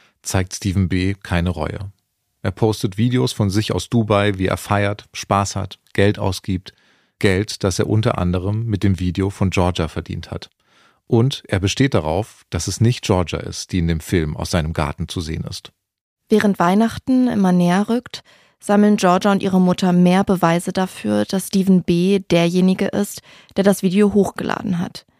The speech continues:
Speaker 2: Immer noch schämt sich Georgia so sehr, dass sie nicht mal mehr über die Feiertage nach Hause zu ihrer Mutter fahren will. Zu groß ist ihre Angst vor den Reaktionen und Nachfragen zu Hause in Essex.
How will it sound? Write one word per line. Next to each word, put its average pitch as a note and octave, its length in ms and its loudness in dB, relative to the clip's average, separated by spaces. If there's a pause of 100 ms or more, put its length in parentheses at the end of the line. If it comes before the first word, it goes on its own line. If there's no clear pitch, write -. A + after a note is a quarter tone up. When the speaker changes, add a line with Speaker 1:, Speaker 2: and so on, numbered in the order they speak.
(280)
Speaker 2:
Immer A3+ 220 8
noch E3 220 4
schämt F3+ 280 2
sich F3+ 160 -4
Georgia F3+ 460 4
so F#3 200 2
sehr, G3 500 2
dass F#3+ 180 0
sie G3 80 4
nicht F#3 180 4
mal F3+ 140 6
mehr F3 260 4
über F3+ 160 2
die F3 100 0
Feiertage F3 640 2
nach F3 200 -2
Hause F3 260 0
zu - 160 -10
ihrer F3+ 140 0
Mutter F3 280 2
fahren - 380 -8
will. G3 200 -8 (680)
Zu - 160 -8
groß F#3+ 280 0
ist F#3+ 120 -8
ihre F3+ 240 -2
Angst F3+ 240 0
vor F3+ 80 -4
den F3 160 2
Reaktionen F3 800 0
und F3 160 0
Nachfragen E3+ 600 -2
zu D#3 200 -8
Hause E3+ 380 -2
in - 100 -4
Essex. - 640 -8